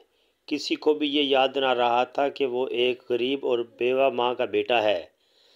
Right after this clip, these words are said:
दौलत में ऐसी ताकत है कि इसका साथ हो तो लोग आपकी बहुत सी बातें और कुताहियाँ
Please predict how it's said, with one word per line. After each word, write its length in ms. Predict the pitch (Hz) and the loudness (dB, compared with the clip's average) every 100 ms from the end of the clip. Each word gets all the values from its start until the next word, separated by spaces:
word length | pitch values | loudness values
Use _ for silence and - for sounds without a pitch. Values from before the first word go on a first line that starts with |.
| _ _ | _ _
दौलत 360 | - 143 165 160 | 0 4 4 2
में 120 | 151 | 2
ऐसी 280 | 147 135 160 | 2 2 0
ताकत 440 | 147 135 131 135 131 | 2 0 0 -4 0
है 160 | 147 | 0
कि 100 | 147 139 | 0 -2
इसका 320 | 143 - 143 127 | -2 -2 -2 -2
साथ 460 | - 139 139 135 | 0 2 2 0
हो 240 | 123 135 139 | -2 0 0
तो 180 | 139 135 | -2 -2
लोग 400 | 123 127 135 127 | 0 0 0 0
आपकी 440 | 131 131 - 135 123 | 0 0 -4 -8 -6
बहुत 360 | 120 123 135 - | -2 0 0 -4
सी 200 | 139 123 | -6 0
बातें 340 | 120 120 - | 0 0 -2
और 160 | 135 120 | -2 -4
कुताहियाँ 540 | - 123 127 127 139 | -8 -4 0 0 -2